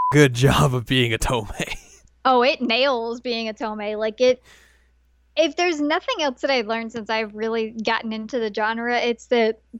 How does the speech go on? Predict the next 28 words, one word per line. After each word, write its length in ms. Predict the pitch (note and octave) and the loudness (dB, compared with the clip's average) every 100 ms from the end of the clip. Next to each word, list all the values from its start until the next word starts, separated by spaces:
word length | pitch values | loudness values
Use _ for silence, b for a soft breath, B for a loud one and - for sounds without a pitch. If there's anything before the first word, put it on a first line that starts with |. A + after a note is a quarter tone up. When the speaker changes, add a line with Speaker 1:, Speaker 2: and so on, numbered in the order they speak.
| - | 2
Speaker 2:
things 320 | E4 E4 C#4 | 2 0 -4
go 240 | C4 A#3+ | -2 2
off 180 | A#3 A3+ | 2 0
the 120 | A#3+ | -6
rails, 460 | A3 A3+ G#3 G#3 - | -6 -4 -4 -6 -8
like, 220 | G#3 G#3 - | -8 -8 -6
really, 560 | A#3 B3+ A#3 A#3+ A#3 | -2 0 4 6 6
really 320 | A3+ A3+ G#3+ A3 | 6 4 2 0
crazy, 680 | - A3+ A3 G#3 G#3+ G#3+ | 0 0 0 -2 -2 0
and, 300 | G#3 G#3 G#3+ | 0 -2 -2
like, 220 | G#3+ G#3 - _ _ _ _ _ _ _ _ _ _ _ _ _ _ _ | 0 0 -2 _ _ _ _ _ _ _ _ _ _ _ _ _ _ _
there's 420 | A3 C#4 E4+ E4 D#4+ | 0 2 4 2 2
just 260 | C#4+ B3 _ _ _ _ _ - A3+ | -2 -2 _ _ _ _ _ -16 -2
bananas 800 | D4+ C#4 C4 C4+ C#4+ F4 D4 A#3+ | 2 4 4 2 2 2 0 0
nonsense 580 | A#3 B3 C4+ C4 B3 A3+ | -2 0 0 -2 -4 -4
that 80 | - | -6
happens 480 | A#3 A#3 A#3+ A3 - | -2 -2 -2 -6 -2
all 160 | A#3 A#3+ | 2 2
the 100 | A#3 | 0
time, 360 | - B3 A#3+ | -4 -2 0
and 100 | G#3+ | 0
I 80 | G#3+ | -2
love 380 | G#3+ G#3+ D4 E4 | -2 2 2 2
it. 160 | - - - | -2 -6 2
Like, 160 | A#3+ | 2
Speaker 1:
Mm-hmm. 80 | A3+ | 4
Speaker 2:
they 120 | C4+ | 2
don't 400 | B3 C#4 C#4 F4+ | 2 2 2 2